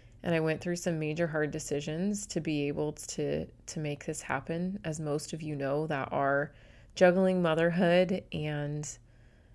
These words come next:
something that you're really passionate about, there are a lot of hard decisions that have to be made every single day of your life. And this is a time to celebrate. I'm,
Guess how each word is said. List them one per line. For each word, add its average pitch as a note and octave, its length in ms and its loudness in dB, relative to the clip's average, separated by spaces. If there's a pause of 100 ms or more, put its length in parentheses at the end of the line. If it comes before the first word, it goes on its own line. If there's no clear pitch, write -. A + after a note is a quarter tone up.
(120)
something E3 360 0
that D#3+ 140 0
you're E3 100 -2
really E3+ 220 4
passionate E3 520 -2
about, C3+ 400 -4 (280)
there D#3+ 260 0
are E3 200 2
a E3+ 60 2
lot C#3+ 240 2
of D#3 80 -2
hard D3+ 220 2
decisions D3+ 500 -6
that A#2+ 80 -6
have C3 220 -8
to D#3 80 -6
be D3+ 120 -6
made C3 340 -4 (120)
every D3 260 0
single D#3+ 280 -4
day D3+ 220 0
of D3+ 140 -6
your D3+ 120 -2
life. - 480 0
And C#3+ 400 -6 (560)
this G#3+ 160 6
is D4 140 2
a E4 40 6
time C#4+ 300 2
to D4 60 6
celebrate. A3+ 760 6
I'm, E3+ 300 2